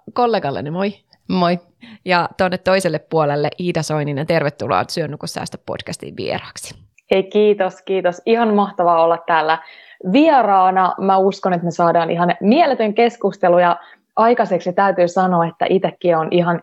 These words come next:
Speaker 3: energioissa tästä auringosta ja, ja tota kylmästä. Mä pääosin tuolla Muoniossa Lapissa itse asiassa mun puolison kanssa asustelen tällä hetkellä ja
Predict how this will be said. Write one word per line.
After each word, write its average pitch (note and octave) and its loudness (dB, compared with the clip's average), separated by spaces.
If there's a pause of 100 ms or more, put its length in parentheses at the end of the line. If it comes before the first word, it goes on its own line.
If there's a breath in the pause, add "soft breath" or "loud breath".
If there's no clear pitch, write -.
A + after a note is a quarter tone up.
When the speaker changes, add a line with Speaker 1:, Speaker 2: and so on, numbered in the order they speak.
(160)
Speaker 3:
energioissa D#3+ 2
tästä - -2 (100)
auringosta F3 0
ja, D#3 4 (420 loud breath)
ja D#3 2
tota E3 0
kylmästä. E3 0 (100)
Mä E3 -6
pääosin D#3 0
tuolla D3+ 2
Muoniossa F3+ 2
Lapissa E3 -2 (120)
itse D3+ 0
asiassa D#3 -2
mun D3+ -2
puolison D#3 0
kanssa - -4
asustelen F3 -2
tällä E3 2
hetkellä E3 0
ja D#3+ 2